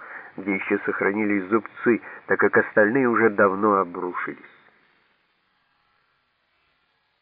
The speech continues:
Пока Тремен, укрывшись под огромной сосной, созерцал картину крушения, в которую вполне вписывался безумный эгоизм последнего хозяина замка,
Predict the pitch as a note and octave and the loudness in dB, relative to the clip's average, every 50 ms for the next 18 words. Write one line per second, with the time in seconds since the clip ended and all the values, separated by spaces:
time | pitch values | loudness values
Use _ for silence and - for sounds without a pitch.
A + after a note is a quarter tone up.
0 | _ _ _ _ _ _ _ _ _ _ _ _ _ - A2+ - B2 A#2+ - C3 | _ _ _ _ _ _ _ _ _ _ _ _ _ -4 0 2 2 2 4 4
1 | B2 B2 A#2 B2+ C#3 C#3+ C#3 C3+ B2 A2+ - A2 A#2 C3 B2+ A2+ - A#2+ A2+ G#2 | 2 4 4 4 4 4 4 2 2 2 2 2 2 2 4 4 2 2 0 -2
2 | - - - - - - G2+ G2 G#2 G2 G2+ G#2+ B2 B2+ A#2 A2+ A2+ G#2+ - - | -6 -16 -20 -20 -6 -4 2 2 2 2 4 4 4 4 4 2 -2 0 0 -2
3 | G2+ - - G#2+ A#2 B2 A#2 - - G#2 F#2+ G2+ G2+ - - - A#2 A#2 A#2 G#2+ | -2 -2 2 2 2 2 2 0 -4 -6 -2 -2 -4 -4 -2 0 2 2 2 2
4 | - G#2 F#2 F#2+ - - A2+ A2 A2 G2+ - - - G2 F2 - - - A#2+ C3+ | 0 -2 -2 -2 -4 -6 -2 -2 -2 -2 -2 -2 -2 0 0 0 0 2 0 0
5 | C3 C3 C3 B2+ A#2+ - _ _ _ _ _ _ _ _ _ _ _ _ _ _ | 0 -4 -6 -6 -8 -10 _ _ _ _ _ _ _ _ _ _ _ _ _ _
6 | - - F#2+ F2+ - A2 A2+ A2 G#2 - - - G2+ G#2 G#2 A2 A#2 G#2 - - | -8 -6 -4 0 2 4 4 4 2 0 2 4 4 4 2 0 -4 -4 -6 -8
7 | - G#2+ G#2+ G#2 - G#2+ G#2 G2+ F#2+ - - G#2 G2+ G#2 A2 G2 A2 A#2 A2 A2 | -6 -6 -6 -4 -2 0 0 0 -2 -2 -6 -4 -2 -2 -2 2 2 0 2 2
8 | A2 G#2+ G#2+ G#2 G#2+ G#2 G#2 A2 A#2 G#2 G#2 G#2+ F#2+ G2+ F#2+ - - G#2+ A2 G#2+ | 0 0 0 2 2 2 4 2 0 0 -2 -4 -2 -2 -2 -2 -2 -2 -2 -2
9 | G2+ G#2+ G2 F#2+ F2+ G2+ F2+ F#2+ G2+ G2+ F#2+ F#2 F#2+ F2+ F2 G2 A2 B2 B2+ B2+ | -2 -4 -4 -2 -2 -4 0 0 0 0 0 -4 -8 -8 -2 -2 -2 -2 -2 -4
10 | - - - | -10 -12 -14